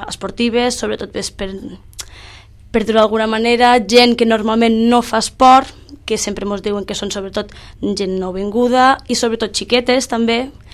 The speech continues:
i se'ls hi obre una mica amb la possibilitat de fer altres esports que potser habitualment no estan acostumbrats a fer.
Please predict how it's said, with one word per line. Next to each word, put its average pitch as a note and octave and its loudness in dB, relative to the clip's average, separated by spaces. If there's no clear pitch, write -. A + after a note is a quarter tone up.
i B3+ 4
se'ls A#3 2
hi A#3 4
obre A#3 4
una B3 4
mica C4 4
amb C4+ 2
la B3 -2
possibilitat G#3+ -4
de A#3 0
fer A3 -2
altres A3 -4
esports A#3 2
que B3+ -4
potser A3 -4
habitualment G#3 -4
no A3+ 2
estan A3 -4
acostumbrats G#3+ -8
a - -12
fer. - -12